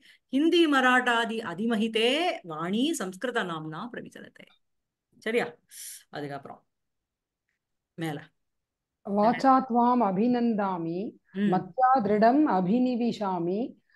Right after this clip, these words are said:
Speaker 2: கிருத்யா துவாம் பரிசேவேஹம், பக்தியா பவதீம் கலயேயம்.
Speaker 1: ஆ, so வாச்சாம் துவாம் அபிநந்தாமி, துவாம் உன்னை, அகம்னு எடுத்துக்கணும்.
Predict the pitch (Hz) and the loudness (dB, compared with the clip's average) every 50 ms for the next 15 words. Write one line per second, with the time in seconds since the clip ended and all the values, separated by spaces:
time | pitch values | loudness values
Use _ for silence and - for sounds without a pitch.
0 | _ _ - 196 202 202 - 277 277 269 269 269 269 233 240 226 214 196 185 185 | _ _ -2 -2 -2 2 4 4 6 6 6 4 4 4 4 4 4 2 0 0
1 | 190 180 196 240 240 240 254 247 233 220 196 202 185 180 170 165 - 175 180 233 | 0 0 0 0 0 0 0 0 2 2 0 0 0 0 -2 -2 -4 -4 -2 -2
2 | 320 - - - - _ _ _ - 151 185 185 180 - - 262 254 254 254 254 | -2 -4 -4 -10 -20 _ _ _ -4 -2 -2 -2 -2 -2 2 4 6 6 6 6
3 | 202 175 196 196 220 - - 262 269 294 330 403 415 - - _ _ _ - 208 | 6 4 4 4 2 2 2 2 4 4 2 2 -2 -6 -12 _ _ _ -4 -2
4 | 202 214 214 208 202 190 180 170 160 156 185 208 220 233 - - - 156 160 180 | 0 0 0 0 -2 -2 -2 -4 -4 -4 -4 -4 -4 -6 -8 -10 -8 -6 -4 -2
5 | 196 214 202 185 165 156 151 - - - - - - 233 226 214 185 170 165 185 | 0 0 0 -2 -2 -6 -8 -12 -16 -20 -18 -6 -2 0 0 0 0 -2 -2 0
6 | 220 247 - 311 285 302 320 339 359 370 - - - - 202 202 214 220 233 247 | 0 0 2 2 4 4 4 2 0 -2 -4 -10 -12 -8 -6 -4 -2 0 0 2
7 | 285 330 339 - - 202 165 202 208 214 202 185 - 160 151 147 147 160 180 185 | 0 0 0 -4 -8 -8 -6 -4 -4 -2 -2 -4 -4 -6 -8 -8 -8 -8 -8 -8
8 | 165 170 - 185 185 196 220 240 247 208 170 - - 165 190 214 214 202 180 165 | -8 -8 -8 -8 -6 -2 0 0 0 0 -2 -6 -6 -4 -2 0 0 0 0 -2
9 | 165 175 214 294 349 - - _ _ _ _ _ - 185 190 240 262 277 277 247 | -2 -4 -4 -4 -6 -8 -12 _ _ _ _ _ -6 -2 0 2 4 4 4 2
10 | 208 214 - 208 196 165 156 - | 0 0 -2 -4 -4 -6 -8 -10